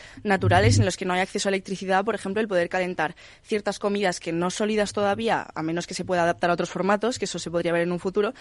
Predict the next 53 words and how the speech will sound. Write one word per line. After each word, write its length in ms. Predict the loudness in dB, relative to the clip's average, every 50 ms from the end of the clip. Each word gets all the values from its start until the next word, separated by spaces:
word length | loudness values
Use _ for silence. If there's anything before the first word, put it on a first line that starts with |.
| -16 -20 -20 -14
pero 140 | -10 -8 -6
calentar 400 | -4 -4 -2 0 0 0 0 0
purés, 440 | -2 -4 -2 0 0 0 -2 -2 -4
sopas, 600 | -6 -10 -10 -4 -2 -2 0 2 0 0 0 -2 -4
leche 280 | -4 -4 -2 -2 -4 -2
materna, 560 | -2 0 2 2 2 2 2 0 0 -2 -2 -8 -18 -20 -20 -8 -2
no 140 | -2 0 0
solo 320 | 2 2 2 4 4 4
ya 320 | 4 4 6 8 8 8 6
en 480 | 4 2 2 2 2 0 0 -2 0
catástrofes 460 | 0 0 0 0 -2 -2 -6 -4 -4 -4
naturales, 360 | -2 -2 0 0 0 0 -2
sino 140 | -2 -2 -2
en 60 | -2
nuestro 240 | -4 -4 -4 -4 -2
día 160 | 0 0 0
a 40 | 2
día, 200 | 4 4 4 4
una 220 | 4 2 0 2 2
madre 260 | 2 2 2 2 0
que 100 | 0 -2
necesita 400 | -4 -2 -4 -4 -2 -2 -2 0
calentar 360 | 0 0 0 0 0 0 0 2
la 80 | 0
leche 260 | 0 -2 -4 -4 -6 -6
de 60 | -4
su 140 | -4 -2 -4
hijo 320 | -4 -4 -4 -6 -6 -6 -8 -12 -20 -20 -20 -2 _
para 160 | 2 2 4
ir 80 | 2
al 120 | 2 0 4
parque, 560 | 6 6 6 6 4 0 2 4 6 6 8
o, 200 | 8 6 6 6 4
eh, 260 | 2 0 0 0 -2
estando 300 | -2 -2 -2 0 0 0
en 40 | 2
un 120 | 2 2
atasco, 600 | 2 2 4 4 4 4 0 -4 -2 0 0 2
en 80 | 2 0
un 100 | 0 0
viaje 260 | 0 0 0 -2 -2 2
largo, 540 | 4 4 4 4 4 2 2 0 0 0 -4 -10 -20 -20 -20 -20 _ _
todo 140 | -2 -2 0
ese 120 | 0 -2
tipo 140 | -4 -2 -2
de 80 | -2 0
inconvenientes 520 | 0 -2 -2 -2 -2 -4 -4 -4 -6 -6
que 100 | -6 -6
se 120 | -6 -4 -2
podrían 300 | -2 -2 -2 -2 -4 -4
solucionar 480 | -4 -4 -4 -4 -4 -4 -4 -4 -4
sin 260 | -6 -4 -2 0 0
necesitar 560 | 0 -2 -2 -4 -8 -6 0 2 2 2 2